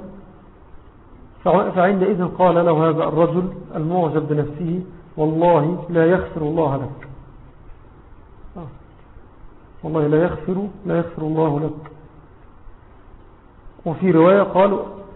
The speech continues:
'والله لا يدخلك الله الجنة.' آه. فقبضت أو فقبض الله أرواحهما <laughs> فاجتمع عند رب العالمين،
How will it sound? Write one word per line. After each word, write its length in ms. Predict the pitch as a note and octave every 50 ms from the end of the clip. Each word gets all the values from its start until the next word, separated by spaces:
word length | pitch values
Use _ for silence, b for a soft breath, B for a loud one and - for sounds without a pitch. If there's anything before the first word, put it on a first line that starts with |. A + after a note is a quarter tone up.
| - - - - -
'والله 260 | E3 D#3+ E3+ F3+ F3
لا 220 | E3+ F3 F3 F#3+
يدخلك 560 | G3 F#3+ F3 - - - G3 F#3+ F#3+ E3+ F3
الله 280 | D#3+ D3+ D#3 F3 E3+ D#3
الجنة.' 400 | D3+ C#3 B2+ D3 D3 C#3+ C3+ C3 C3+ - - - - - - - - - - - - - - - - - - - - F3
آه. 160 | D#3 C3 A2 G#2 - - - - - - - - - - - - - - - - - - - - - - - - - - - - - - - - - - - - - - - -
فقبضت 640 | E3+ D#3+ E3 - G#3+ G#3 G3+ F#3+ D#3+ F#3+ G3+ G3 - - - - -
أو 160 | F3 D#3 D#3 D3+ - - - -
فقبض 380 | - E3 - F#3+ G#3 F#3 F3+ E3
الله 360 | E3 D#3 E3 F3 D#3+ F#3+ G#3
أرواحهما 840 | F#3+ F3+ E3+ E3 D3+ D#3+ E3 E3 D3+ C#3 D3 C#3 C#3 C#3 C3+ B2+ A#2+ A#2 - - - -
<laughs> 220 | - E3+ A2 C#3+ C3+ - - - - - - - - - - - - - - - - - - - - - - - - b b b b b b b b b
فاجتمع 680 | - E3+ D#3 C3 - - A3 A3 G#3+ G3 F3+ F#3 G3 G3+
عند 240 | F3+ F3+ F3+ E3 D#3
رب 240 | E3 E3+ E3 D#3+ D#3+
العالمين، 540 | D3+ C#3 C#3 C#3+ C#3 C3+ C3 C3+ C3 B2+